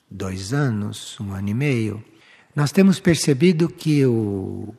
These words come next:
a energia aqui em Figueira mudou bastante. E que no último ano e meio, ou último dois anos, nós sentimos como se aqui houvesse campo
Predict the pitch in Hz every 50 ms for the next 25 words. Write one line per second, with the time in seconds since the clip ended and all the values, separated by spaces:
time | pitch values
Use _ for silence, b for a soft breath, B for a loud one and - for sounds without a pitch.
0 | _ _ - 127 131 139 139 135 135 127 120 110 120 156 190 196 170 147 - -
1 | 143 135 127 - - 117 110 143 151 156 160 147 139 127 117 139 151 143 139 127
2 | 120 - - - 143 127 120 110 - - 120 113 - _ _ _ _ _ _ _
3 | _ _ _ _ _ _ _ _ _ _ _ _ _ _ _ _ b b b b
4 | b b b b b b b b - - 139 135 - - 170 175 175 165 165 180
5 | 214 220 - - - 185 175 160 151 147 147 147 156 151 147 135 131 123 120 120
6 | 113 110 107 117 127 156 185 - - _ _ _ - 131 117 117 117 123 147 143
7 | - - 139 127 120 110 117 113 110 104 101 104 113 110 110 104 101 117 127 123
8 | - - - - _ b b b b b b b b b b 135 135 151 139 -
9 | - 175 170 151 - - 202 202 202 196 185 151 - - - 156 156 170 151 -
10 | - 160 143 - - - 190 202 202 190 B B B B B B - 143 147 143
11 | 180 180 - - - 180 - - - 185 196 190 175 143 - - 117 104 107